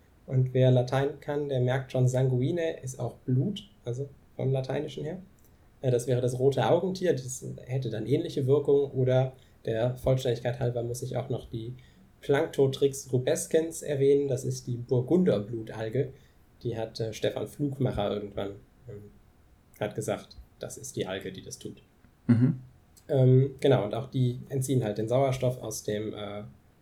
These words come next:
Speaker 1: aus dem Nil und führen halt zum, zum Fischtod und dann, dann wird das alles, ja, funktioniert wie so ein Dominoeffekt.
Speaker 2: Was ja tatsächlich nichts, äh, nichts, nichts Ungewöhnliches ist, dass, äh,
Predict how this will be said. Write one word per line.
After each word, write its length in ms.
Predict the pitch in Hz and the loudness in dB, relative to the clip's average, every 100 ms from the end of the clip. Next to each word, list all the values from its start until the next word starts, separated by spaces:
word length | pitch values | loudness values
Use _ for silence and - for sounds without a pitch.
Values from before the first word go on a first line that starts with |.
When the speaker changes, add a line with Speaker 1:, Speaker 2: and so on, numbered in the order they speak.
| _ | _
Speaker 1:
aus 140 | 127 - | -12 -6
dem 140 | 110 | -4
Nil 320 | 107 107 104 | -2 -2 -4
und 380 | 107 104 104 - _ _ _ _ _ _ _ _ _ _ _ | -6 -12 -12 -16 _ _ _ _ _ _ _ _ _ _ _
führen 260 | - 120 104 | -4 -2 -2
halt 180 | 104 - | -4 -6
zum, 300 | 107 104 110 | -6 -6 -4
zum 140 | 180 | -6
Fischtod 500 | 180 160 - 123 117 | -2 -4 -2 -4 -2
und 160 | 117 107 | -4 -4
dann, 220 | 107 104 - | -4 -6 -6
dann 160 | 110 107 | -6 -4
wird 160 | 107 | -6
das 120 | 101 | -6
alles, 420 | - 101 98 - - _ _ _ _ - | -8 -12 -12 -16 -20 _ _ _ _ -20
ja, 60 | - - _ | -20 -20 _
funktioniert 420 | 180 170 151 151 | -2 2 6 6
wie 80 | 160 | 6
so 80 | 143 | 4
ein 80 | 117 | 4
Dominoeffekt. 540 | 101 101 95 95 - - - - - - | 2 -4 -6 -8 -14 -20 -14 -12 -12 -6
Speaker 2:
Was 160 | 98 101 | 0 4
ja 80 | 101 | 4
tatsächlich 460 | 95 98 98 107 | 6 4 2 6
nichts, 340 | 120 123 - - | 6 6 2 2
äh, 320 | 104 107 104 | 6 8 8
nichts, 260 | 104 104 | 6 2
nichts 220 | 107 98 - | 2 2 4
Ungewöhnliches 680 | 151 123 87 80 92 - | 2 2 2 2 0 -2
ist, 180 | 92 - | -6 -4
dass, 260 | - - - | -2 -2 -2
äh, 240 | - - | -2 -4